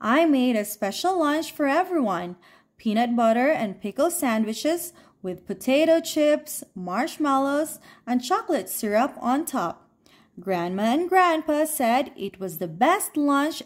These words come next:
they ever had. After lunch,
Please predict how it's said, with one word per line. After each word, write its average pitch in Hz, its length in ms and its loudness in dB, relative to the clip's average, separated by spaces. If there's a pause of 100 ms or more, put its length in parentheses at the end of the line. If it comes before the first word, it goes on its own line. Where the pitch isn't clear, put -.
they 185 260 -8
ever 240 300 0
had. 202 520 -2 (4000)
After 269 480 0
lunch, 233 720 -2